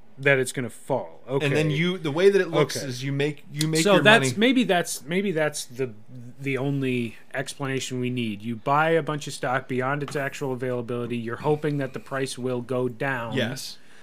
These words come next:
Speaker 2: Short
Speaker 1: And because, and, and that's, it's a, that would,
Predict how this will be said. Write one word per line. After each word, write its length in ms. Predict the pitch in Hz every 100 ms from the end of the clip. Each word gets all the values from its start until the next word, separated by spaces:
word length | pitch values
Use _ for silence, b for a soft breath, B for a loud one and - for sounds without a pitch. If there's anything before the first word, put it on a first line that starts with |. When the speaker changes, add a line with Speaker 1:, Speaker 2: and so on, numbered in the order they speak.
| B B B
Speaker 2:
Short 380 | - - 175 135
Speaker 1:
And 300 | 135 117 104
because, 840 | 135 123 - 160 165 165 143 - - -
and, 160 | 143 139
and 280 | 139 156
that's, 260 | 156 156 - -
it's 160 | 143
a, 80 | 156
that 300 | 113 156 170
would, 300 | 160 170 139